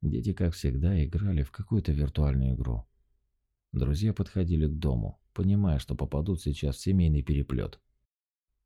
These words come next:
"А вот и наши любимые мужья. Мойте руки за стол". "А что за повод?" "Узнаете".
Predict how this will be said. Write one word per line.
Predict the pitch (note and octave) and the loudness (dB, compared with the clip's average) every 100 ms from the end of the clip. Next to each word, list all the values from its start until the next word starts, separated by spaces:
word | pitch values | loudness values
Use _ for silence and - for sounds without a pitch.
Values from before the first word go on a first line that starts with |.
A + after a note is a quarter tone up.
| _ | _
"А | F3 D#3 | 0 2
вот | D3+ D3 | 0 2
и | C3+ | 4
наши | B2+ C#3 D#3 - | 4 4 2 0
любимые | A#2+ G#2 A2+ A#2 A2+ | 2 2 4 4 4
мужья. | G#2 G2+ F#2+ F#2+ G#2 - _ _ _ _ _ | 4 2 2 2 0 -4 _ _ _ _ _
Мойте | B2 B2+ C3 C#3 | 0 2 4 4
руки | C#3+ F3 C#3 B2 | 2 2 4 4
за | A#2 A#2+ | 4 2
стол". | - A#2+ G2+ - _ _ _ _ _ _ _ _ _ _ - | 4 4 4 0 _ _ _ _ _ _ _ _ _ _ 0
"А | D2+ | 2
что | - F#2 | 2 2
за | D2+ D#2+ | 4 4
повод?" | - D2 A#1+ G#1+ - _ _ _ | 4 2 2 -2 -10 _ _ _
"Узнаете". | - B2 C#3 D3+ G2+ E2+ - | -4 -2 2 2 4 2 -2